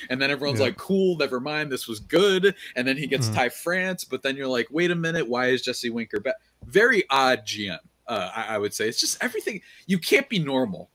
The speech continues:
Speaker 1: in Seattle, Ty. Like, it's just, it's
Speaker 2: No.
Speaker 1: literally not allowed.
Speaker 2: It's im-, it's impossible.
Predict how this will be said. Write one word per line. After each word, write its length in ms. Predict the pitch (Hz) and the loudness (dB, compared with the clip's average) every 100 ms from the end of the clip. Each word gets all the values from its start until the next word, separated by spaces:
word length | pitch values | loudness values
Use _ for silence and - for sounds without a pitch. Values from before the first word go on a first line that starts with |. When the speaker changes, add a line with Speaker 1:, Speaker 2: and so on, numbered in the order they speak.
| _ | _
Speaker 1:
in 80 | 120 | -6
Seattle, 460 | 120 143 170 170 90 | -4 0 2 2 -2
Ty. 220 | - - 101 | -14 -18 -2
Like, 180 | 139 160 | 0 2
it's 140 | 175 | 2
just, 200 | 208 - | 2 0
it's 220 | 208 117 | 0 0
Speaker 2:
No. 80 | 95 | -2
Speaker 1:
literally 480 | 180 220 220 208 180 | 0 0 0 0 -2
not 560 | 127 131 147 151 160 - - | -2 -6 -2 0 0 -4 -2
allowed. 460 | 147 165 233 214 127 | 2 8 10 8 6
Speaker 2:
It's 100 | 147 | 2
im-, 160 | 120 - _ | 0 -4 _
it's 160 | 127 127 | -2 0
impossible. 540 | 117 117 - 98 - | 2 0 0 -8 -14